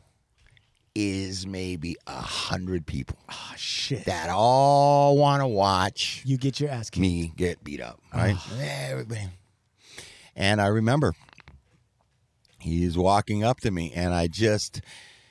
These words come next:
Speaker 1: I just, I don't know what it was, you guys, but at that moment in time, as he approached me, eh, something flashed through my head. I was like, "You know what?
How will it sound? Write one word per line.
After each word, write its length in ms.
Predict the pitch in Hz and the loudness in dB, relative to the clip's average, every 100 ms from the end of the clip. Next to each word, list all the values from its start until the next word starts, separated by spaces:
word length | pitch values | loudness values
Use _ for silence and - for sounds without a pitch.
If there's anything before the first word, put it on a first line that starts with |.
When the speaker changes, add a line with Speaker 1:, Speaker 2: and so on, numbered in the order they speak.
| _ _ _ - | _ _ _ -8
Speaker 1:
I 300 | 101 95 90 - _ | -6 -6 -10 -20 _
just, 400 | - 214 208 - - | 0 2 2 0 -2
I 160 | - 208 | -2 -2
don't 220 | 269 285 | -2 -4
know 100 | 233 | 2
what 340 | 208 135 180 196 | 2 4 4 6
it 120 | 147 | 4
was, 400 | 131 135 113 87 | 4 6 4 4
you 100 | 85 | 2
guys, 460 | 95 92 92 87 | 4 4 2 0
but 340 | - - 104 92 _ _ _ _ _ _ _ _ _ _ - | -4 0 0 0 _ _ _ _ _ _ _ _ _ _ 0
at 160 | 123 - - | 0 0 -2
that 360 | 143 185 208 - | 4 4 4 2
moment 640 | 135 156 185 214 214 196 | 0 4 4 4 4 4
in 160 | 180 160 | 4 2
time, 760 | - 139 147 143 131 117 113 - | 0 -2 0 0 2 0 -2 -2
as 240 | 110 110 | -2 0
he 260 | - - 165 | -2 -2 -2
approached 600 | 151 - 143 139 127 - | -2 -2 2 2 0 -2
me, 420 | 104 101 95 95 - - - _ _ _ _ _ _ | 0 2 2 0 -4 -20 -20 _ _ _ _ _ _
eh, 140 | - 120 | -8 -4
something 520 | - - 160 160 156 | 0 2 0 0 -4
flashed 760 | - - - - - 123 135 - | -6 -12 -14 -8 -4 -2 -4 -2
through 120 | 156 | 0
my 180 | 135 113 | 0 -2
head. 500 | 117 120 127 120 101 | -4 -2 0 0 -2
I 100 | 98 | -4
was 240 | 101 95 | -6 -4
like, 420 | 98 90 87 - - _ _ | -4 -4 -8 -14 -20 _ _
"You 80 | - | -8
know 160 | 104 123 | 0 2
what? 360 | 135 160 170 | 4 4 2